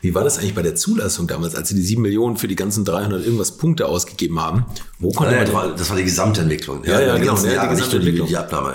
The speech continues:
Speaker 1: Nee, nee,
Speaker 2: Sondern
Speaker 1: klar,
Speaker 2: ja.
Speaker 1: aber, aber, ähm, wo, wo durfte man das Auto zulassen? Weltweit? Weil es
Speaker 2: Nee.
Speaker 1: sind ja so viele Vorschriften in Amerika,
Speaker 2: Nee,
Speaker 1: in
Speaker 2: nee.
Speaker 1: China, also
Speaker 2: Nee, nee. Wir hatten keine C-O-C-Papiere,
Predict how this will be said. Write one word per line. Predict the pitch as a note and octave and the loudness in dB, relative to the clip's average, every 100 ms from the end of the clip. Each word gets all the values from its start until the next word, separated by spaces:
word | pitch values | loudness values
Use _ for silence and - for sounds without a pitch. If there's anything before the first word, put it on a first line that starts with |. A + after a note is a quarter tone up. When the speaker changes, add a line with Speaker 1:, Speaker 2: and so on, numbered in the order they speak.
| - | 0
Speaker 1:
Nee, | |
nee, | A2 | 2
Speaker 2:
Sondern | - - | 4 2
Speaker 1:
klar, | C3+ D2+ G#2 | 0 0 0
Speaker 2:
ja. | - | 0
Speaker 1:
aber, | - | 0
aber, | G#2+ G2+ G2+ | -2 -2 -2
ähm, | G2 E2+ - - E2+ - | -2 -2 -6 -8 -8 -10
wo, | E2 G2+ G#2 | -6 -2 2
wo | B2 | 2
durfte | D3+ - B2+ | 2 -2 -2
man | A#2 | -2
das | - | -2
Auto | A#2 A2 | -2 0
zulassen? | F#3+ - - D#2 | 0 0 -2 -2
Weltweit? | E2+ F2 - - - - - - - - - _ - - | -2 -2 -2 -4 -4 -10 -20 -20 -20 -20 -20 _ -12 -4
Weil | F#2 | 0
es | F#2 | 2
Speaker 2:
Nee. | D3 | 2
Speaker 1:
sind | C3+ | 0
ja | B2 | -2
so | G#2+ F#3+ | -2 -2
viele | E3+ D#3 C3 | 0 0 0
Vorschriften | - F3 - A#2+ A#2 | 0 0 0 -2 -2
in | A2 | -2
Amerika, | A#2+ C#3 B2 F#2+ | 0 0 2 2
Speaker 2:
Nee, | G#2 | 2
Speaker 1:
in | G#2 | 0
Speaker 2:
nee. | |
Speaker 1:
China, | - E3 C#3 A#2 - F2 - - | 2 0 2 -2 -2 -8 -8 -6
also | A2 A2 G#2+ | -4 -4 -2
Speaker 2:
Nee, | G2 | -2
nee. | F#2+ - - - - | -2 -4 -8 -8 -2
Wir | F#2 | -2
hatten | - | 0
keine | G#2 A#2 | -2 -2
C-O-C-Papiere, | G#2+ G2+ G2+ F2 D#2+ D#2 F2+ B2 | -2 -2 -2 -4 -4 -4 -2 -4